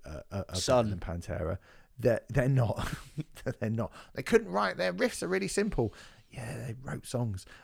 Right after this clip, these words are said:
Speaker 1: Um, and what a load of songs they wrote. I mean, A New Level, Walk, Becoming, Five Minutes Alone, As an Opium, Four is fucking incredible.
Speaker 2: Oh, no, no, no, no. No, it, it's an opening fourteen, every single song. There is not
Speaker 1: Yeah.
Speaker 2: a moment that this dips.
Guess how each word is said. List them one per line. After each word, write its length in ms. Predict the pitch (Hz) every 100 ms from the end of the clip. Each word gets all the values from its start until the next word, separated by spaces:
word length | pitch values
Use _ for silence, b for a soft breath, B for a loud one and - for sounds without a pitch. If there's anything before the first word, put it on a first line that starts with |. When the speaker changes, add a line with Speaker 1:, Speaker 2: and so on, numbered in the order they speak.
| B -
Speaker 1:
Um, 560 | 143 143 143 143 143 - _ _ - _ _ _ - -
and 240 | 135 135
what 240 | 123 170 147
a 80 | 123
load 280 | 127 139
of 60 | 123
songs 280 | - 135 117
they 80 | 113
wrote. 240 | 120 98
I 20 |
mean, 140 | 120 131
A 40 |
New 160 | 156 202
Level, 360 | 151 131 123 120
Walk, 360 | 104 117 110
Becoming, 460 | 110 - 110 107 104
Five 300 | - 123 107
Minutes 220 | 110 101
Alone, 260 | 101 95 92
As 180 | 98 92
an 40 |
Opium, 300 | 92 92 87
Four 420 | - - 92 90
is 120 | 87
fucking 440 | - - - - 92
incredible. 720 | 71 - - 110 110 104 104
Speaker 2:
Oh, 140 | 139
no, 100 | 135
no, 120 | 127 120 110
no, 60 | 101
no. 80 | 98 117
No, 80 | 98
it, 220 | 117 117 -
it's 220 | 131 -
an 60 | 139
opening 480 | 135 - 113 98 95 - -
fourteen, 600 | - 104 95 110 95 90 _ -
every 300 | 120 98 101
single 320 | - 98 92
song. 300 | 92 95 92 - -
There 160 | 117
is 120 | 110 123
not 240 | 117 113
Speaker 1:
Yeah. 200 | 127 123
Speaker 2:
a 20 |
moment 340 | 117 110 104 92
that 60 | 90
this 160 | 95
dips. 400 | - 98 - -